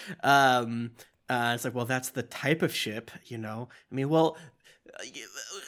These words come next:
Solo doesn't call his fucking ship the Y T whatever eight or whatever it's called. I don't remember.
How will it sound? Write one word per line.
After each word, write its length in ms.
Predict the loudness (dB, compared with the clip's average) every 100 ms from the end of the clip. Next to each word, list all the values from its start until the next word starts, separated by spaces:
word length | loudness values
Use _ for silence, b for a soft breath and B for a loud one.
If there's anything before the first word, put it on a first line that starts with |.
| -10
Solo 500 | 2 10 12 12 12
doesn't 360 | 12 10 8 2
call 320 | 4 6 8
his 180 | 6 4
fucking 320 | 2 2 2
ship 240 | 0 -2 0
the 100 | 2
Y 220 | 6 4
T 260 | 2 0 2
whatever 460 | 4 4 4 2
eight 160 | 2 2
or 60 |
whatever 220 | 0 -2 -4
it's 120 | -8
called. 340 | -10 -8 -4
I 60 | -4
don't 120 | -4
remember. 240 | -8 -10